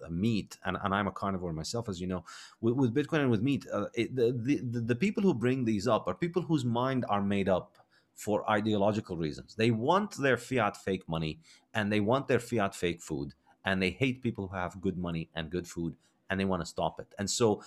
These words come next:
they bring up this idiotic, uh, pretext, not because it's true or because it makes sense. You know, the, <laughs> the notion that cow farts are going to destroy the planet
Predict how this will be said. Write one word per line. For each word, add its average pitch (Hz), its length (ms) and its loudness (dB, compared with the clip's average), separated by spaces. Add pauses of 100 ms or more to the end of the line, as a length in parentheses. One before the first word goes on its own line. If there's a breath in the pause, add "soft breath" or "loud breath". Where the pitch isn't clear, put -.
(180 loud breath)
they 123 140 4
bring 170 320 2
up 202 140 2
this 139 260 -2
idiotic, 117 640 0 (260)
uh, - 40 -12 (180)
pretext, 127 520 -4 (200 soft breath)
not 143 340 2
because 151 260 0
it's - 220 -4
true 95 380 -2
or 76 100 -2
because 92 320 -6
it 85 60 -6
makes 92 240 -4
sense. 82 340 -6 (240 loud breath)
You 117 140 2
know, 127 100 0
the, - 600 -8
<laughs> 151 40 0
the 151 80 4
notion 151 500 4
that 101 180 4 (420 loud breath)
cow 156 380 6
farts 82 480 2
are 104 80 0
going 117 200 4
to 117 100 -6
destroy 117 360 0
the 117 100 0
planet 90 480 -2